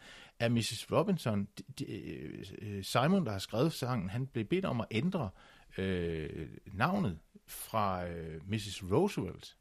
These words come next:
som faktisk er det, det, det, som sangen handler om, og, og, og til missus Robinson, så det passer til filmen.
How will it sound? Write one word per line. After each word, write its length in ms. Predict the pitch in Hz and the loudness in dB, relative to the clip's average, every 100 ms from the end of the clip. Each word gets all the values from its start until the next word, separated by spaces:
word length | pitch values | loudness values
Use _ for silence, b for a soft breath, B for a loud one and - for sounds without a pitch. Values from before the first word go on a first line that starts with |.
| _ | _
som 200 | - 113 | -8 -4
faktisk 260 | 139 170 113 | 0 0 -2
er 80 | 101 | -2
det, 160 | 156 165 b b b _ - | 0 0 b b b _ 0
det, 300 | 143 - - | 0 0 -4
det, 80 | |
som 220 | 151 139 107 | -2 -2 -2
sangen 320 | - 143 - | 0 0 -2
handler 240 | - 160 120 | -2 0 -2
om, 160 | - - | -4 -8
og, 120 | - - | -10 -8
og, 400 | - 98 92 - | -4 -2 -2 -4
og 160 | - | -8
til 220 | - 123 113 | -4 -2 0
missus 240 | 110 101 | -2 2
Robinson, 340 | 156 180 92 | 2 2 -4
så 100 | - | -4
det 100 | 95 | -4
passer 300 | - 127 135 | 4 4 4
til 100 | 113 | 0
filmen. 400 | 107 185 113 80 | -2 -2 0 -6